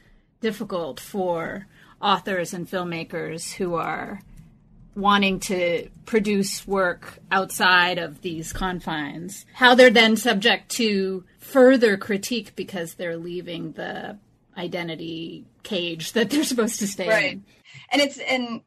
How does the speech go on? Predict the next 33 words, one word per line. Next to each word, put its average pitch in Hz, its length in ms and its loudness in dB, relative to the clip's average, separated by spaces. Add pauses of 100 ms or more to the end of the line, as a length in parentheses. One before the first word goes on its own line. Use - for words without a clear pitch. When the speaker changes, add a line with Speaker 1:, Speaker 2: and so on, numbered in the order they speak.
Speaker 2:
the 262 180 -2
only 320 320 0
answer 233 340 0
I 208 140 4
can 214 180 -8
give 196 200 -6
is, 170 280 -6
is 175 140 -8
an 160 120 -6
anecdote, - 800 -2
um, 175 360 0
Speaker 1:
Mm. 233 200 0
Speaker 2:
but 185 160 -6
it's 180 220 -6
that 202 140 0
I 190 100 4
was, 185 240 -2
I 185 120 2
interviewed 202 720 0
an 175 120 0
attaché 185 500 -2
de 175 120 -4
presse 170 480 -2 (100)
at 175 240 0
Le 170 100 0
Seuil 165 640 0 (560)
who 220 120 -4
publishes 202 720 -2
Akli 202 320 -4
Tadjer. 165 680 0 (140)
And 175 500 2
Akli 262 240 0
Tadjer 240 220 0